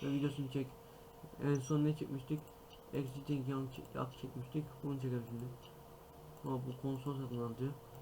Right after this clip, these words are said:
Videoyu başlat. Oynanış. Videoyu başlat diye üçüncü videomuz oluyor bu. Ee, devam et. Aynen. Ya vlog denedim. Ben de vlog neden olmadı ki? Esra olarak merhaba.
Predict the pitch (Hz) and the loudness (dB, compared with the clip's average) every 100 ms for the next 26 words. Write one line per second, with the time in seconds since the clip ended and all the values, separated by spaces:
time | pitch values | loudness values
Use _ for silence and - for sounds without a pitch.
0 | - - 135 131 131 123 123 - - 110 | -10 -4 2 6 6 4 12 12 12 6
1 | - - - 135 131 131 135 - - - | -2 -10 0 2 4 2 -2 -10 -12 -14
2 | - 143 139 139 131 127 135 - 135 139 | -2 4 6 8 6 4 0 6 6 6
3 | 139 - 139 131 123 117 117 120 123 131 | 2 4 6 8 6 2 0 0 2 0
4 | - - - - - - 127 120 120 127 | -2 -12 -12 -12 -10 -2 2 2 4 6
5 | 131 127 131 - - - - - - - | 6 6 2 -2 -12 -16 -16 -16 -16 -16
6 | - - - - - - - - - - | -16 -16 -16 -16 -16 -16 -16 -16 -16 -16
7 | - 151 127 123 123 - - - - - | -8 0 2 2 -2 -10 -16 -16 -16 -16
8 | - - - - - 156 165 151 180 214 | -16 -16 -16 -16 0 6 8 10 10 10
9 | 214 202 160 185 214 240 165 185 196 147 | 10 12 12 10 8 10 12 12 10 10
10 | 160 185 175 160 196 143 123 - - - | 10 10 10 10 8 4 0 -6 -12 -12
11 | - - - - - - - - - - | -14 -14 -14 -16 -16 -16 -16 -16 -16 -12
12 | 190 131 131 131 131 127 127 123 120 131 | -6 -2 2 4 6 6 4 2 4 2